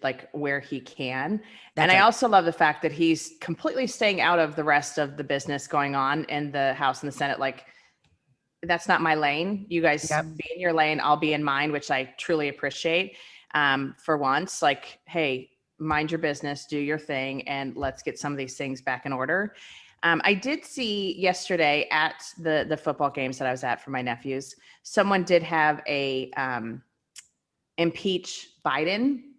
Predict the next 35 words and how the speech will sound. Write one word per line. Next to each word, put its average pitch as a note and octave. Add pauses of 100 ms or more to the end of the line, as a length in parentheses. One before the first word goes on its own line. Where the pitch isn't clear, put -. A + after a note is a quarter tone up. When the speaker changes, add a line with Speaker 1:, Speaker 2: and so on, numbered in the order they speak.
(320)
Speaker 1:
sign F#3
Speaker 2:
Stop. G#2
Speaker 1:
on F#3
their F#3
car. F#3+
And F#3+
I F#3+
was F#3+
like, F#3+ (360)
I, A3+
and, B3
and B3
I A#3
literally, C4
like, A3
paused A#3+
for G3
a A3
second, B3+
like, F3+ (320)
what G3+
would G#4
we F4+
impeach A3+
Speaker 2:
For C4+
Speaker 1:
him A3+
Speaker 2:
what? F#3+
Speaker 1:
for? F4 (460)
Speaker 2:
For A3+
what? G#3+
Speaker 1:
<laughs> F4+ (840)
Can F4+
Speaker 2:
For D4
Speaker 1:
someone, F#3
Speaker 2:
what? C#3+